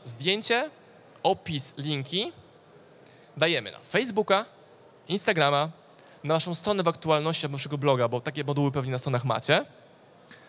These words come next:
Nawet jeżeli trzeba by zadzwonić do znajomego programisty, „Hej, gdzie, jak to się tam w ogóle wrzuca, to się nauczycie”. I macie trzy miejsca publikacji waszych treści.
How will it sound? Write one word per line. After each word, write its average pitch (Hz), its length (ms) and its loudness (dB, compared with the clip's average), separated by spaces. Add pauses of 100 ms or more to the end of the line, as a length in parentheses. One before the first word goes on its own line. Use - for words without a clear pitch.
(140)
Nawet 160 400 2
jeżeli 151 160 -4
trzeba 156 240 -2
by 147 80 -6
zadzwonić 143 380 -2
do 139 80 -6
znajomego 143 340 -4
programisty, 139 580 -2
„Hej, 156 180 2
gdzie, 143 100 -2
jak 143 100 -2
to 147 100 -6
się 143 140 -4
tam 139 160 -2
w 131 60 -4
ogóle 131 200 0
wrzuca, 127 200 -2
to 127 60 0
się 131 100 -4
nauczycie”. 135 480 2 (480)
I 160 60 -2
macie 160 220 2
trzy - 340 2
miejsca 190 760 0 (500)
publikacji 175 520 2
waszych 170 260 0
treści. - 460 0